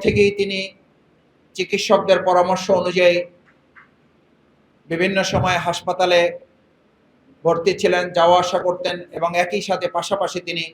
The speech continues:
তার উপর অর্পিত ইসলামী আন্দোলনের যে জিম্মাদারি রয়েছে, সেই দায়িত্ব পালনেও তিনি সফরের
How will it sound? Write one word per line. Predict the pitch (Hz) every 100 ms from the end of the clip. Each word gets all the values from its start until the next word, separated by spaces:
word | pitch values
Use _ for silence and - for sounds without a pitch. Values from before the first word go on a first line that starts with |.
| _ _ _ _ _ _ _ _ - -
তার | 165 180
উপর | 196 196 180
অর্পিত | 175 180 180
ইসলামী | 180 160 - 185 185
আন্দোলনের | 175 175 185 202 190
যে | 170 175
জিম্মাদারি | 175 170 196 196 175 170
রয়েছে, | 165 165 156
সেই | - 160
দায়িত্ব | 165 165 -
পালনেও | 190 185 180 180 170
তিনি | 170 170 156
সফরের | - 175 - 185 175